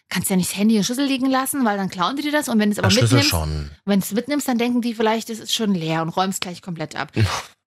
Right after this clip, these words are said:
Speaker 1: Ich saß jedenfalls, keine zehn Sekunden kam eine Kellnerin, „Hola, hola, ja, ja, hola.“ Und ich weiß nicht, ob ich auf der Stirn stehen hatte,
Speaker 2: <laughs>
Speaker 1: „Reist alleine, Single, allein und alone.“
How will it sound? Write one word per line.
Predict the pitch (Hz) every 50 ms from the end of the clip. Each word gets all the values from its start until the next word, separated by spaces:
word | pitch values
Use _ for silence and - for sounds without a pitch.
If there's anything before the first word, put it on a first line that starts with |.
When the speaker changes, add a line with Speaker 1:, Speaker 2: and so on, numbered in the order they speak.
| _ -
Speaker 1:
Ich | 247 - -
saß | - 320 330 403 415 - -
jedenfalls, | 202 185 180 170 - - 180 190 214 - - - -
keine | - - - 269 320 349 370 339
zehn | - 302 277 254
Sekunden | 247 - - 233 220 220
kam | 208 214 226 240 233
eine | 233 233 233
Kellnerin, | - 226 226 220 220 214 202
„Hola, | - 170 196 226 220 202 196 170 196
hola, | 214 220 214 202 196
ja, | 226 262
ja, | 269 247 226
hola.“ | - 214 202 208 220 240 233 _ _ _ _ _ _ _ -
Und | 208
ich | 196 -
weiß | 277 302 320
nicht, | - 254 254
ob | 233
ich | 226
auf | 226 -
der | 226 185
Stirn | - - 285 294 302 277
stehen | - - 226 220 190
hatte, | 127 123 170 220 214 202 - _
Speaker 2:
<laughs> | -
Speaker 1:
„Reist | 202 220 247 240 - - - -
alleine, | 202 202 202 208 226 247 254 214 175 160 170 208 233 -
Single, | 143 202 233 - - - - 311 311 311 285 214 160 156 160 175 226 - _ _ _ _ _ _ - -
allein | 220 247 262 254 240 285 311 330 330 311 302
und | 277 269 - 247 226 - 262
alone.“ | 247 240 247 254 285 330 349 311 240 220 220 294 320